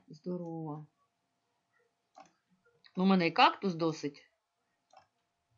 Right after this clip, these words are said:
крупного розміру. Квітку розверну. Градусів спробуємо на п'ятдесят, да? Хай десь так от, бочком. Угу. Так,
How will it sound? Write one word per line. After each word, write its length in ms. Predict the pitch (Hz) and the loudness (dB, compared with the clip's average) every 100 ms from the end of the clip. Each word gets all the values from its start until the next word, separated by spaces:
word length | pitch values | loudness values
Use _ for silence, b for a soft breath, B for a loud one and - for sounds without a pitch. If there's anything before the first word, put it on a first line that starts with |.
| _ _ - _ _ - _ - _ _ _ _ _ _ | _ _ -20 _ _ -20 _ -20 _ _ _ _ _ _
крупного 640 | - 175 165 - 160 165 | -6 -4 -4 -6 -6 -4
розміру. 600 | 165 156 156 156 147 143 147 - B B B B B B _ _ | -2 -2 -4 -4 -4 -6 -10 -20 B B B B B B _ _
Квітку 720 | - 196 233 214 - 175 170 - - | -8 0 0 0 -4 -2 -2 -6 -8
розверну. 960 | 185 196 175 175 170 180 214 277 302 - _ _ _ _ - | -2 0 0 -4 -2 -2 2 2 0 -6 _ _ _ _ -18
Градусів 720 | 170 156 156 156 156 160 156 | -14 -8 -8 -8 -10 -12 -12
спробуємо 540 | - - 160 156 151 147 | -14 -8 -6 -6 -6 -6
на 160 | 151 | -10
п'ятдесят, 600 | 151 156 165 165 - 294 190 | -10 -12 -12 -8 -6 -6 -6
да? 220 | 208 208 - | -6 -6 -14
Хай 220 | 156 156 | -16 -14
десь 200 | 147 147 | -14 -12
так 240 | 143 139 - | -12 -12 -18
от, 120 | 139 _ _ _ _ - | -20 _ _ _ _ -20
бочком. 640 | - 156 - 156 147 147 147 _ _ - | -14 -14 -14 -12 -10 -12 -16 _ _ -12
Угу. 500 | 170 160 165 190 233 - - B B B B B B _ _ - - _ _ | -10 -8 -8 -8 -10 -16 -16 B B B B B B _ _ -20 -20 _ _
Так, 540 | - 160 156 - - | -16 -14 -14 -18 -20